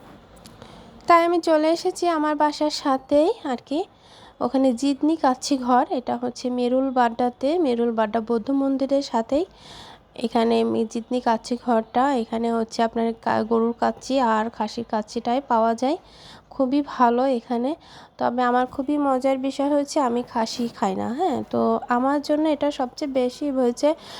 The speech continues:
সব জায়গায় গরুর কাচ্চি পাওয়া যায় না, এর জন্য আমার জন্য খুব ভালো হয়েছে। আমি গরুর কাচ্চি খেতে পছন্দ করি, যেহেতু খা-, খাসি খাই না।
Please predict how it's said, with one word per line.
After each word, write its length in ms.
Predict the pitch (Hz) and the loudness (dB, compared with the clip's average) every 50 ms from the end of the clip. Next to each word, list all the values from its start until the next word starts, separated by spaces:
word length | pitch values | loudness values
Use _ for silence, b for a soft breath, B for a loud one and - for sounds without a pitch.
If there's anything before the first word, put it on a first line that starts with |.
| B B | B B
সব 200 | - - 302 302 294 285 | 2 6 6 6 4 2
জায়গায় 260 | - 311 311 320 311 | -2 0 2 2 2
গরুর 280 | 277 262 247 240 247 247 | 2 2 0 0 0 0
কাচ্চি 300 | - 247 247 247 - 247 | -2 -4 -4 -4 -8 -10
পাওয়া 300 | - - 208 208 208 208 208 | -4 -2 0 0 0 0 -2
যায় 200 | - 208 208 208 | -2 -4 -4 -4
না, 100 | 214 - - B B B B B B | -4 -6 -10 B B B B B B
এর 120 | - 233 220 | -2 -2 0
জন্য 200 | 226 269 269 277 269 | 2 2 2 2 0
আমার 320 | - 240 240 247 262 269 277 269 | 0 2 2 2 2 2 2 2
জন্য 180 | 294 294 294 302 | 0 2 2 0
খুব 160 | 294 - 294 254 233 | 0 0 -2 -2 0
ভালো 280 | - 220 208 202 196 202 | 0 2 2 2 0 -2
হয়েছে। 300 | 208 202 202 - - 226 | -2 -4 -8 -8 -6 -6
আমি 180 | 214 214 220 226 233 | -4 -2 -2 -2 -2
গরুর 260 | 226 233 226 233 226 | -4 -6 -6 -6 -4
কাচ্চি 280 | - - 240 - - 254 | -4 -4 -6 -6 -6 -6
খেতে 240 | - 269 262 - 269 262 - | -4 -2 -2 -2 -2 -2 0
পছন্দ 360 | 247 233 233 - 262 262 262 254 | 0 0 0 0 0 0 0 0
করি, 240 | 247 - 254 254 277 285 | 0 0 0 0 0 0
যেহেতু 280 | 262 277 285 285 285 311 311 | 0 0 0 0 0 0 0
খা-, 260 | 320 294 277 269 269 | 2 2 0 0 -2
খাসি 280 | - 320 302 294 - 285 | -2 -2 -2 0 0 -2
খাই 200 | 285 - 277 240 | 0 2 2 2
না। 140 | 240 240 240 | 2 0 -2